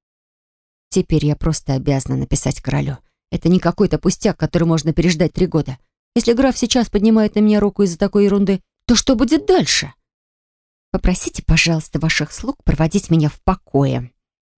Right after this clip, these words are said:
сдавленно, но всё же сдержанно ответила я, встречаясь с супругом взглядом. "Так-то лучше". Тот довольно, но как-то хищно улыбнулся. "Запомню, что вы понимаете только такой язык". Колкость я проглотила.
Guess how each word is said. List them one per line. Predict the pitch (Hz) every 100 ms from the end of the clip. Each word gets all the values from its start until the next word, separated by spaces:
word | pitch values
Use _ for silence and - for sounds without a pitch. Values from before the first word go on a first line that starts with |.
| -
сдавленно, | 175 165 190 175 165 160
но | 160
всё | 156 - 160
же | 170
сдержанно | 143 185 165 143 139
ответила | 135 147 - 143
я, | 135 151 190 - _ _ _ _
встречаясь | - 190 202 254 247 240
с |
супругом | 196 - 185 170 180
взглядом. | 151 185 165 117 - - _ _ _ _ _ _ _ _ _ _ _ _ -
"Так-то | 151 156 - - 151
лучше". | 175 190 - - - - _ _ _ -
Тот | 233 180
довольно, | 208 196 233 185
но | 165 170
как-то | 175 -
хищно | 180 190 - 170 180
улыбнулся. | 185 160 143 - - - _ _ _ _ _ _ -
"Запомню, | 131 143 156 185 202 151
что | - 151
вы | 143
понимаете | 151 147 151 147 - 151
только | 156 139 151
такой | 151 143 190 170
язык". | 127 113 - _ _ _ _ _ _ _ _ _ -
Колкость | 262 302 - - -
я | 151
проглотила. | - 170 196 202 - 185 131